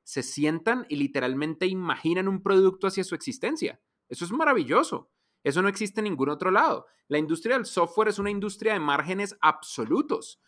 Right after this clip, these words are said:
sobre todo cuando lo comparamos, por ejemplo, con la industria de los restaurantes, donde son los márgenes mínimos.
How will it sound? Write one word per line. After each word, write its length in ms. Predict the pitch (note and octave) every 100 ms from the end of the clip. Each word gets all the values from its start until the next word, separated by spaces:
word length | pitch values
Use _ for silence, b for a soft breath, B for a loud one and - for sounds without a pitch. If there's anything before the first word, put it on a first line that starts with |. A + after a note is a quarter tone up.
| _ -
sobre 240 | E3 D3+
todo 140 | E3
cuando 120 | G3+ A#3+
lo 80 |
comparamos, 360 | A3+ F#3+ D#3 D#3
por 100 | G3+
ejemplo, 200 | D#3 D#3+
con 100 | F#3+
la 60 | F3
industria 300 | C#3 D#3+ F3+
de 60 |
los 80 | F3+
restaurantes, 600 | E3+ D3+ B2+ F3+ G#3 B2+
donde 160 | B2 A#2+
son 160 | C3
los 180 | C#3 D#3
márgenes 560 | F3+ E3+ F#3 F#3+ - _
mínimos. 1200 | B2+ C3+ D#3+ G#3+ C#4+ E4+ G4+ F#4 G3+ - - -